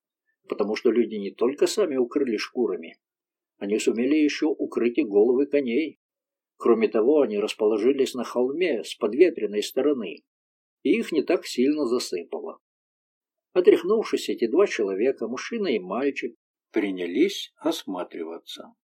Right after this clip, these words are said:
Они сделали попытку обойти холм, защищавший их, и подняться на него с южной, более отлогой стороны. Но это было очень трудно, они глубоко проваливались в рыхлый песок. Пришлось взбираться ползком.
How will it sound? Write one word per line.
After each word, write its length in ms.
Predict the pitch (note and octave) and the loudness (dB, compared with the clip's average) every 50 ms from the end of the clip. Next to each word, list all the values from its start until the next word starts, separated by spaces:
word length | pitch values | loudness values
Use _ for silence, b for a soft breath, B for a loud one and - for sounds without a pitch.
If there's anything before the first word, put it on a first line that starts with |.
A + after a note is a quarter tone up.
| _ _ _ _ _ _ _ _ _ | _ _ _ _ _ _ _ _ _
Они 220 | - A2 A#2 A#2+ | -2 2 2 2
сделали 360 | G#2+ A2 B2+ A#2+ B2+ B2+ B2 | 6 8 8 8 10 8 6
попытку 480 | A2+ - B2+ B2 - C3 B2 B2 - C3 | 6 4 0 4 6 4 4 6 2 2
обойти 360 | B2 A#2 C3 C3 B2+ - D3 | 4 6 4 2 4 2 0
холм, 460 | D3 - - - G#3 F3+ A2+ F#2+ F2+ | 0 2 6 8 8 8 8 2 -4
защищавший 880 | - - A#2 - - C#3 A#2+ - - C#3 A2 F#2+ - - A2+ G2+ G2 F#2 | -2 -2 -2 0 0 -4 -4 0 0 0 0 0 -4 -4 -4 -2 -2 -4
их, 180 | - - - _ _ _ _ _ | -6 -8 -14 _ _ _ _ _
и 80 | _ B2 | _ -2
подняться 580 | A#2+ A2+ G#2 F2+ F#2+ G2+ G#2 A2 - - - B2+ | 2 2 0 0 -2 -6 -8 -6 -8 -6 -6 -4
на 60 | C#3 | -2
него 260 | C#3 C#3+ D3 D3+ D3 | -2 0 0 0 0
с 100 | D3 - | -2 -2
южной, 500 | E3 F#3 G#3+ G3+ C#3 A2 F#2+ F2 D#2+ E2 | -2 2 2 2 2 0 -6 -10 -12 -12
более 400 | F#2 G2+ - E3+ D3+ G#2 G2 F#2 | -8 0 2 2 4 4 0 -4
отлогой 380 | F#2 - C3+ D#3 D3+ - G2 F#2 | -6 -2 0 0 2 2 0 -6
стороны. 520 | - - - A#2+ C3+ C#3 A#2 G2+ - - _ _ _ _ _ _ _ _ _ _ _ _ _ _ _ _ _ | -6 -6 -2 0 0 0 0 -4 -12 -14 _ _ _ _ _ _ _ _ _ _ _ _ _ _ _ _ _
Но 80 | - E3+ | 4 4
это 180 | G#3+ G#3+ A#3 | 6 6 6
было 180 | G3+ G3+ G#3+ A3 | 8 8 10 12
очень 300 | G#3+ G3+ - - G#3 F#3+ | 10 10 8 4 0 6
трудно, 520 | - C3+ C3 C#3+ D3+ C#3+ D3 C#3+ C#3+ D3 _ _ _ _ _ _ _ A2+ | 8 8 8 8 6 4 0 -4 -6 -8 _ _ _ _ _ _ _ -4
они 240 | G2+ A2 C3+ E3 | 0 0 0 0
глубоко 560 | - C#3+ A#2+ A#2 A#2 G2+ G#2 G2+ - - D#3+ E3 | 0 2 4 4 4 4 2 -2 2 0 0 2
проваливались 720 | - E3+ E3+ D#3+ D#3 D3 B2+ A#2 A2 G#2 G2 F#2+ - - | 2 0 0 2 2 0 0 0 0 -2 -4 -6 -6 -4
в 40 | C3 | -2
рыхлый 320 | A#2 B2 A#2+ - A2 G2+ | -2 -2 -2 -2 -10 -10
песок. 540 | G2 - A#2 - - - E2 - _ - _ _ _ _ _ _ _ _ _ _ _ _ _ _ _ _ | -6 -6 -6 -6 -6 -10 -12 -12 _ -20 _ _ _ _ _ _ _ _ _ _ _ _ _ _ _ _
Пришлось 380 | - A2+ - - D#3+ G3+ A3 | 0 0 2 6 6 6 6
взбираться 440 | F#3+ D#3+ C#3+ A2+ B2 C#3+ - - C#3 | 6 4 4 4 4 2 0 -2 -4
ползком. 600 | B2+ C3+ B2+ - - _ - - E2+ D#2 - - | 0 0 -2 -2 -2 _ -12 -12 -12 -12 -16 -20